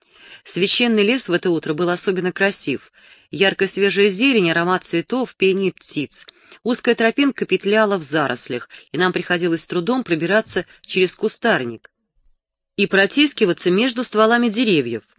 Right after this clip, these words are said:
Мы отводили в стороны лианы, и с них на нас сыпались черные кусачие муравьи. За священным лесом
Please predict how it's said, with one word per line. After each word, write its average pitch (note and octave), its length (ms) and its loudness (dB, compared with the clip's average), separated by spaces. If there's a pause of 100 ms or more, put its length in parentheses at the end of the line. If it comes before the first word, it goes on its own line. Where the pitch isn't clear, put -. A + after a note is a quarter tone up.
(460)
Мы A3 160 4
отводили B3+ 460 2
в - 40 -4
стороны A3+ 380 2
лианы, A3+ 480 4
и F#3 180 -2
с - 140 -4
них B3 240 0
на G#3 60 4
нас G3 200 2
сыпались G3+ 540 0 (220)
черные B3+ 480 2
кусачие G#3+ 540 0
муравьи. E3 500 0 (600)
За E3 100 2
священным B3+ 560 2
лесом C4 480 0